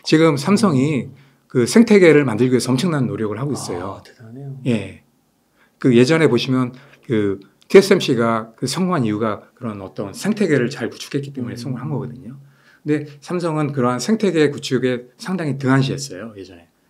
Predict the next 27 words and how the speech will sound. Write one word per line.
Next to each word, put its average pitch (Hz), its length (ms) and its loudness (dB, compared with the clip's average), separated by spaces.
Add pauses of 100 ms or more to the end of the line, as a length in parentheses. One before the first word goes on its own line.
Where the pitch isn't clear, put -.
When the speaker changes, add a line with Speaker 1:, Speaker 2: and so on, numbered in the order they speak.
(340)
Speaker 1:
그랬다 156 380 0
보니까 120 280 -2
이제 101 240 -6
실패한 151 400 -6
거거든요, 101 400 -12
예전에. 113 260 -12
Speaker 2:
음. - 200 -16 (1120)
Speaker 1:
예. 110 200 -4 (300)
근데 123 160 -2
이제 110 240 -2
그런 139 380 4
사실을 151 360 0
이제 113 140 -4
알고 107 500 -6
삼성에서도 110 720 -6 (720)
생태계를 139 360 -2
만들어야겠다. - 600 -10 (120)
그래가지고 110 280 -14
이제 87 280 -16 (540)
그러한 95 240 -6
생태계를 135 600 -4
엄청나게 127 360 -8
이제 92 320 -16
구축을 - 280 -18
하고 117 140 -14
있는 92 140 -20
거죠. 80 220 -20